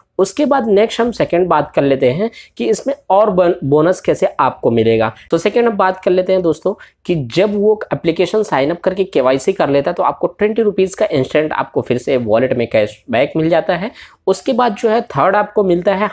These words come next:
हंड्रेड रुपीज़ का कैशबैक। जी बिल्कुल, जब वो यूजर्स जो है एप्लीकेशन को इंस्टॉल करने के बाद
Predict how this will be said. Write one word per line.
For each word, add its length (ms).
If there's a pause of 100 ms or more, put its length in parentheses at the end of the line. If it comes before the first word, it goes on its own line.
हंड्रेड 320
रुपीज़ 320
का 100
कैशबैक। 580
जी 180
बिल्कुल, 380 (420)
जब 400
वो 400
यूजर्स 600
जो 100
है 100
एप्लीकेशन 540
को 120
इंस्टॉल 380
करने 300
के 100
बाद 220